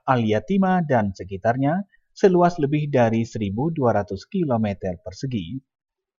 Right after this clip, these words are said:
Yahya Sari menegaskan pasukan musuh mengalami kekalahan fatal dalam pertempuran terbaru. Persenjataan mereka dalam jumlah besar berhasil direbut.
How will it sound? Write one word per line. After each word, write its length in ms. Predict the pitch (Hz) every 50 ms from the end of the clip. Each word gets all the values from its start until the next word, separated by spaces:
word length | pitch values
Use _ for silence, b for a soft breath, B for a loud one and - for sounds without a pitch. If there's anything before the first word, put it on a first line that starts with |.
| _ _ _ _ _ _ - - _ _ _ _ _ _ _ _ _ _ _ _ _ _ _ _ _ 185
Yahya 320 | 175 180 180 180 175 170
Sari 160 | - 180 175
menegaskan 640 | 170 165 160 160 156 151 147 - - 156 156 156 156
pasukan 400 | 147 - 143 - 151 - - 127
musuh 320 | 123 120 117 117 160 170 175
mengalami 400 | 151 135 123 117 117 117 113 110
kekalahan 560 | - 123 117 107 - 117 107 104 104 104 -
fatal 480 | 113 107 101 - 117 139 160 175 170
dalam 240 | 156 131 117 110 104
pertempuran 640 | 98 - 101 - - 104 101 - 107 101 98 98 90
terbaru. 480 | 90 98 95 95 113 143 156 131 - - - _ _ _ _ _ _ _ _
Persenjataan 720 | - 180 170 170 - 180 170 156 151 143 139 170 165 156 127
mereka 480 | 123 117 117 110 - 131 147 175 185
dalam 320 | 185 165 147 127 113 107 107 104
jumlah 320 | 107 104 104 98 98 107 107
besar 480 | 113 117 113 - 135 123 123 120 120
berhasil 800 | 120 120 107 104 - - - 104 98 - - 107 101 95 90 82 92 92
direbut. 560 | - 95 90 90 107 104 117 107 87 -